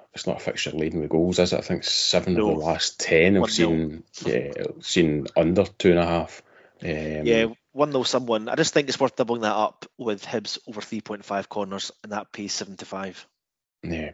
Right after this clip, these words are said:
Speaker 1: but as you say, there has been plenty of goals in the Aberdeen games, and St Johnstone do look more of a goal threat this season, Greg.
Speaker 2: Well, yeah, so far. I think it's been difficult because we've obviously played away to Rangers,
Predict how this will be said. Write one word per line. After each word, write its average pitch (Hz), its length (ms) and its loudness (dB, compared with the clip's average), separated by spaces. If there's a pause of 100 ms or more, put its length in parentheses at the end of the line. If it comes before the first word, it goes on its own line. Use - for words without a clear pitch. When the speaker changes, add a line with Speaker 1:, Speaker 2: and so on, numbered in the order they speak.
Speaker 1:
but - 80 0
as 82 80 -2
you 80 100 2
say, 76 160 4
there 71 180 2
has 78 140 0
been 76 140 -2
plenty - 180 0
of 76 80 0
goals 78 220 2
in 78 80 0
the 76 100 -2
Aberdeen 78 360 -2
games, 78 360 0
and 76 240 -2 (540)
St - 200 4
Johnstone 90 680 6 (520)
do 135 160 12
look 92 220 8
more 107 240 8
of 113 60 6
a 104 80 6
goal 95 160 6
threat - 240 4
this 101 160 0
season, 101 400 -2 (280)
Greg. 104 320 4 (400)
Speaker 2:
Well, 254 380 4
yeah, 240 240 8
so 208 240 2
far. 127 300 6
I - 20 -6
think 160 240 -2
it's - 140 -10 (320)
been 156 100 -6
difficult 127 520 -2 (200)
because 110 400 -6
we've 113 120 -6
obviously 120 240 -6
played 110 180 -6
away 107 140 -4
to 104 120 -6
Rangers, 101 580 -6